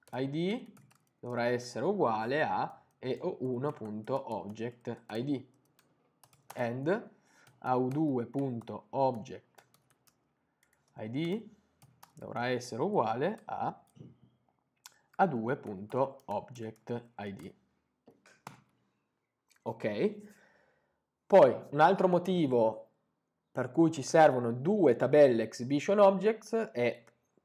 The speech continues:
perché dobbiamo imporre che l'ex-, la exhibition sia la stessa. Quindi and, ehm,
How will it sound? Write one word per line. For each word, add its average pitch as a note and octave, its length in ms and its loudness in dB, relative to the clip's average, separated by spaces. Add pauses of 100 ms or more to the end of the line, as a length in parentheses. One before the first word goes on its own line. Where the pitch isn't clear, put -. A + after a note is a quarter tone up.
(220)
perché D3 360 2
dobbiamo B2 400 0
imporre D3 640 4
che A2+ 160 -2
l'ex-, G#2 360 -6
la A2+ 300 2
exhibition D3+ 720 -2
sia A#2 220 -2
la G#2+ 80 -2
stessa. - 600 -2
Quindi A2+ 440 -6
and, B2+ 580 -4 (2250)
ehm, G#2+ 720 -10